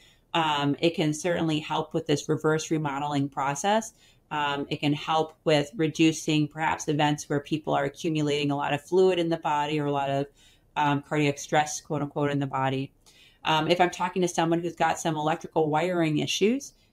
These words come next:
it can help reduce symptoms of palpitations. It can help reduce,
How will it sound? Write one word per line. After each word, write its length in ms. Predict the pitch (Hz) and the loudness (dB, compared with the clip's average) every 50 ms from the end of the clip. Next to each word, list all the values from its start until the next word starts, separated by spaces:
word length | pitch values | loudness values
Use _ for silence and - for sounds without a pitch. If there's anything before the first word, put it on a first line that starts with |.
| _ _ | _ _
it 140 | - 156 - | -6 -4 -2
can 100 | 170 156 | -2 -4
help 400 | - - - 170 170 170 170 - _ | -4 -2 0 2 2 2 2 0 _
reduce 320 | - 185 180 185 185 180 180 | -2 2 4 4 4 4 4
symptoms 380 | - 175 175 - 185 185 180 | 0 -2 -2 0 -2 -2 0
of 120 | 185 180 180 | 0 -2 -4
palpitations. 1040 | - - 180 180 - 214 - - 175 196 254 - - - - - - 214 - - _ - | -4 -6 -6 -6 -6 -8 -4 0 0 2 2 0 -4 -10 -10 -10 -12 -12 -14 -18 _ -12
It 120 | - 156 | -12 -10
can 100 | - 170 | -10 -10
help 340 | - - 175 175 180 180 - | -2 2 2 2 2 2 -4
reduce, 520 | 185 175 170 - - 165 160 160 160 - | -6 -6 -4 0 2 4 4 2 0 -4